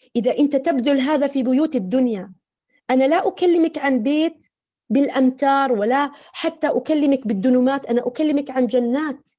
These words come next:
ليست جنة واحدة. عرضها السماوات والأرض، الله أكبر، ما هذا؟ لا عين رأت ولا أذن سمعت ولا خطر على قلب بشر. ستجري من تحتك أنهار عسل ولبن وماء،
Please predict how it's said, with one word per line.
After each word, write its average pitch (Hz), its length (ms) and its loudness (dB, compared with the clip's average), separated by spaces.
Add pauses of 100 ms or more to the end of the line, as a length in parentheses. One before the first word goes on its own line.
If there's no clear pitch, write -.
(160)
ليست 381 280 0
جنة 277 380 0
واحدة. 269 580 -6 (2500)
عرضها 320 400 0
السماوات 311 720 -2
والأرض، 262 460 -4
الله 262 360 -2
أكبر، 220 300 -6
ما 285 320 -4
هذا؟ 202 160 -6 (200)
لا 240 140 0
عين 269 300 -4
رأت 262 240 -6
ولا 233 240 0
أذن 262 180 -2
سمعت 254 400 -6
ولا 254 160 0
خطر 269 280 -6
على 240 180 -4
قلب 247 260 -6
بشر. 269 360 -6 (640)
ستجري 277 460 -2
من 262 160 0
تحتك - 360 -10
أنهار 233 360 -6
عسل 240 420 -6 (220)
ولبن 240 460 0 (200)
وماء، 262 400 0